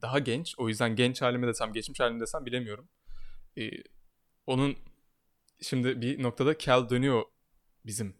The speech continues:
bildiğimiz Anthony Mackie'nin oynadığı Takashi'ye ve diyor ki, "Tak," diyor. O ona bakıyor.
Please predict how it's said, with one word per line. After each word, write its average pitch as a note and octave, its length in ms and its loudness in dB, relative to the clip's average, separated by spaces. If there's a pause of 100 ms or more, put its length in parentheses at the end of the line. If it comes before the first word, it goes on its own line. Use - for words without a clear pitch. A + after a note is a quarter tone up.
bildiğimiz G2+ 520 0
Anthony A2 300 0
Mackie'nin B2+ 340 0
oynadığı G2+ 360 -6
Takashi'ye C#3 560 -6 (360)
ve C3+ 100 2
diyor A3 120 4
ki, A#2+ 220 -4 (540)
"Tak," - 320 2
diyor. C#3 280 4 (180)
O E3 140 10
ona D#3+ 160 8
bakıyor. A#2 340 0